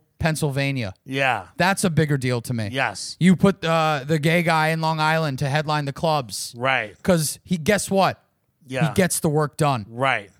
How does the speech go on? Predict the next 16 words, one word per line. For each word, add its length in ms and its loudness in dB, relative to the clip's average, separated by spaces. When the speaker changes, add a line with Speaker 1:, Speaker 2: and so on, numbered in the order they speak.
Speaker 1:
That 220 0
to 60 0
me 160 0
is 140 -2
a 40 -2
major, 520 -6
that's 280 -2
important. 540 -8
Speaker 2:
That's 260 0
a 40 -6
Speaker 1:
That 180 2
Speaker 2:
bigger 100 -6
deal. 0 -
Speaker 1:
shifts 420 -2
the 100 -4
needle. 440 0